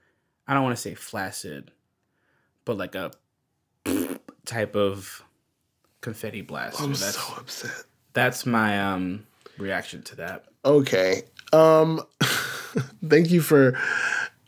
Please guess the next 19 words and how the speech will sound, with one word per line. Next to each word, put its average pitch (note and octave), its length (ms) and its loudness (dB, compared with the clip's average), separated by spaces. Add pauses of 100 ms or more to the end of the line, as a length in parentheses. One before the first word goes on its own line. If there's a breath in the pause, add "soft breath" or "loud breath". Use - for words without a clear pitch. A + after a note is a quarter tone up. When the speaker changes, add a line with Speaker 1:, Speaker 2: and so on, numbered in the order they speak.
Speaker 2:
all D3 220 8
of B2 80 4
that G#2 160 2
imagery. G#2+ 640 2 (120)
Speaker 1:
You're A#3 100 0
welcome. A#2+ 240 -2
Speaker 2:
Uh, A#2+ 420 8 (180)
I B2+ 120 8
do C3+ 240 6
understand D#3+ 340 6
what C#3 160 4
you C3+ 80 4
mean. A2+ 320 2 (200)
It, B2+ 360 6
it B2+ 60 4
just C3+ 380 2
kinda C3+ 280 6
feels B2 400 4
like A#2 440 2